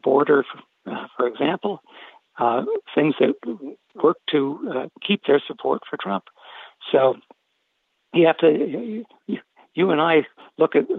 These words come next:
the world in a particular way, uh, and, uh, we think we're right. They look at the world in a very different way, and, uh, they don't trust us. Uh, they don't, they don't believe what we say,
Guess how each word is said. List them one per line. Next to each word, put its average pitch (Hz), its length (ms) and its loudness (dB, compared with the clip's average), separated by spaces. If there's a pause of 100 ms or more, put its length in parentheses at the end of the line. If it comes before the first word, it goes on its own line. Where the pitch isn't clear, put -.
the - 80 -12
world 151 360 0
in 196 140 -10
a 131 60 -14
particular 127 520 -4
way, 117 360 -2 (520)
uh, 113 120 -6
and, 123 500 -8
uh, 110 220 -10
we 131 120 -16
think 131 240 0
we're 113 200 -2 (180)
right. 131 240 0 (420)
They 165 120 4
look 214 160 -4
at 151 100 -2
the 127 60 -2
world 131 300 2
in 117 100 0
a 117 60 -6
very 131 240 -2
different 147 340 0
way, 117 320 -6 (440)
and, 123 420 -6
uh, 120 220 -2
they 147 100 6
don't 139 200 0
trust 165 240 -2
us. 110 140 -4 (760)
Uh, 120 200 -10
they 120 120 -10
don't, 120 200 -10 (100)
they - 60 -2
don't 135 180 -2
believe 127 320 -2
what - 160 -6
we 113 180 -8
say, 120 300 -6